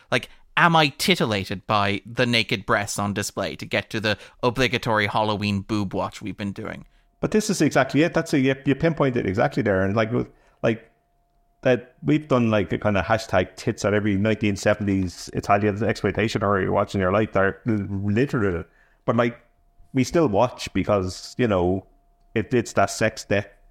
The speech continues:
Speaker 2: weird kind of area that horror kind of s-, sneaks in that makes people kind of voyeuristic and interested and titillated and frightened.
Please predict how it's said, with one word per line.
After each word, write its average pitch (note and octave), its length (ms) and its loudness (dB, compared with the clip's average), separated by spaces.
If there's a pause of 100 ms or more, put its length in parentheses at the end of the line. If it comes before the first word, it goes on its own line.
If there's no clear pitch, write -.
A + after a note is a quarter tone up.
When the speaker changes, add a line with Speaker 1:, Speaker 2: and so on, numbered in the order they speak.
(140)
Speaker 2:
weird G#2 520 2 (420)
kind G#2+ 220 2
of F#2+ 180 -2
area A2+ 400 0
that F#2 160 0
horror G2 260 2
kind G#2 180 -2
of - 60 -10
s-, - 80 -12 (180)
sneaks - 420 -4
in G2+ 240 2 (640)
that G2 100 2
makes A2 320 2
people F#2 400 0
kind F#2+ 220 0
of F2+ 120 0
voyeuristic G2+ 760 0
and G2 100 2
interested G2+ 600 -2
and F2 180 -2
titillated G2 540 -2
and F2 200 0
frightened. G#2 680 -2